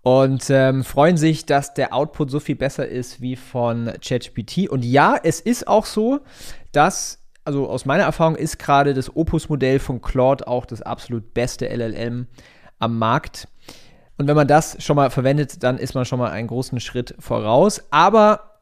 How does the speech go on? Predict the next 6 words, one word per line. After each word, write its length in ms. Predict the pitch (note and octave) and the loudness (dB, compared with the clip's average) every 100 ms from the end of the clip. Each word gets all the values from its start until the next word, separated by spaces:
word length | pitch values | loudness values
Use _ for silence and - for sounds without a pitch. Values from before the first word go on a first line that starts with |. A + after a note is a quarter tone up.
| _ - | _ 2
das 300 | E3 - - | 2 2 -2
allein 580 | D3 C#3 A#2+ D3+ E3 E3 _ _ _ - | 0 2 2 2 0 -4 _ _ _ -8
reicht 480 | A2+ B2 D3+ - | 0 2 2 0
aus 220 | B2 B2+ A#2 | -4 -2 -2
meiner 300 | A2+ C3 C3 | -2 0 -2
Erfahrung 840 | - A#2+ - G#2+ A2 A#2 A2+ A2 | -4 -8 -4 -4 -2 -4 -6 -8